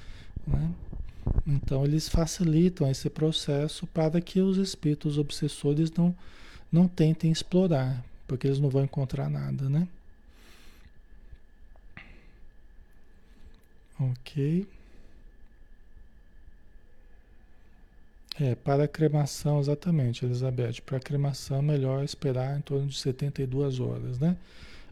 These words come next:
É o que o Emmanuel recomenda, né? Na prática,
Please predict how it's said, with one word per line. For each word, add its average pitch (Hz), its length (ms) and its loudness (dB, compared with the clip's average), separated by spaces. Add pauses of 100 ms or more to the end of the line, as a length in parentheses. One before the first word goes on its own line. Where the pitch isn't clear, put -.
É 226 100 4
o 240 80 4
que - 140 2
o 262 100 8
Emmanuel 175 600 8
recomenda, 131 840 4
né? 147 180 2
Na 180 160 4
prática, 208 720 0